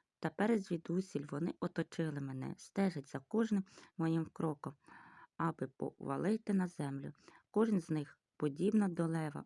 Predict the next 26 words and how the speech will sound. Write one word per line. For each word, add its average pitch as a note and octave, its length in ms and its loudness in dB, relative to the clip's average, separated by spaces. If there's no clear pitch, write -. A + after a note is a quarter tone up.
що - 260 -6
чатує F3+ 560 0
за C#3 120 -2
здобиччю, F#3 640 -2
або D3+ 300 0
до D#3 100 2
левеняти, C#3+ 640 -2
що - 220 -4
сидить - 420 -2
в F#3 60 -2
укритті. F3+ 480 -4
Встань, A3 440 4
Господи, D#3+ 520 0
виступи D3+ 500 0
проти - 520 -2
нечистивого E3+ 760 -2
і - 60 -4
повали E3+ 460 0
його G3 220 0
свої D#3 480 -2
мечем. F#3+ 460 2
Ря-, - 520 -2
врятуй F3+ 400 2
мене C#3+ 260 2
від D3 320 -4
нього. D3+ 380 0